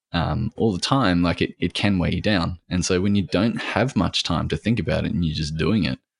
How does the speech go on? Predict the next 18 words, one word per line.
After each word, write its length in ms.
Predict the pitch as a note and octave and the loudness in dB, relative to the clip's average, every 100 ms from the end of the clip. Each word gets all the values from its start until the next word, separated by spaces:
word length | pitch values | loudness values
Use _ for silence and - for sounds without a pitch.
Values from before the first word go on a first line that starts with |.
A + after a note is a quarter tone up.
| _ _ - | _ _ -6
um, 420 | D#2+ D#2 D#2 D#2 - | -2 0 0 -2 -6
is, 260 | - F2 - - | -4 -4 -6 -6
is 180 | F2 - | -4 -2
possibly 500 | F2 F2+ F2+ F2+ E2 | -2 0 0 0 0
the 100 | E2+ | 0
most 360 | D2+ - - | -2 -2 -4
liberating 540 | C#3 G#2+ E2+ D#2+ D#2+ D2+ | -4 -2 -2 0 0 -2
experience 560 | - - E2 D#2+ - | -4 -4 -2 -2 -2
ever, 220 | D#2 D#2+ D#2+ | -2 -2 -2
because 380 | D2+ D#2+ - - _ _ _ | -2 -4 -4 -10 _ _ _
you 100 | F#2+ | -2
just 180 | F#2+ - | 0 0
see 180 | - G2 | 0 0
results 640 | F2+ F2+ E2 E2+ - - - _ _ _ - | 0 0 0 0 -2 -8 -10 _ _ _ -4
without 500 | F2+ E2 D#2+ D#2+ - - | -2 0 0 -2 -4 -10
the 260 | B2 E2 | -4 -2
stress 460 | - - E2 - - | 0 0 0 0 0
of 300 | D#2+ D#2+ | -2 -4